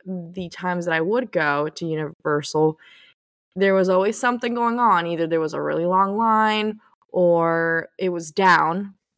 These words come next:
um, or maybe I just waited too long to get on if I was at Halloween Horror Nights and they would just close the ride early.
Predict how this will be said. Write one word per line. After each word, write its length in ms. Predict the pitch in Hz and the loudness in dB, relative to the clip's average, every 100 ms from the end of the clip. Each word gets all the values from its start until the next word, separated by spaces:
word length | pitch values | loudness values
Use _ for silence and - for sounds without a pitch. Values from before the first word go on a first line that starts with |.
| _ _ _ _ _ _ - | _ _ _ _ _ _ -8
um, 600 | 185 170 165 160 165 170 - _ | -2 2 4 2 -2 -8 -12 _
or 360 | 196 202 196 185 | 0 2 4 4
maybe 600 | 185 180 180 175 170 175 | 2 0 0 -2 -2 0
I 80 | 165 | -2
just 260 | 160 156 - | -2 -6 -2
waited 300 | 160 160 156 | 0 0 -4
too 220 | - 165 | -4 -2
long 240 | 156 156 | 0 -2
to 140 | 156 156 | -4 -4
get 160 | 156 | 0
on 300 | 151 156 156 | 0 2 0
if 160 | 151 - | -4 -4
I 60 | |
was 160 | 160 151 | -4 -2
at 160 | 151 - | -4 -6
Halloween 440 | 170 156 151 151 | -4 -4 -4 -6
Horror 320 | 156 180 175 | -4 0 0
Nights 580 | 156 151 147 - - - _ - - _ - | 0 0 -2 -6 -10 -12 _ -20 -20 _ -8
and 360 | 165 156 156 | -4 -2 -2
they 120 | 151 151 | 0 0
would 100 | 147 | 0
just 220 | 147 - | -4 -4
close 280 | 175 156 147 | 0 0 0
the 80 | 147 | -2
ride 280 | 143 147 - | 0 -2 -4
early. 480 | - 151 143 147 | -4 -2 -2 -6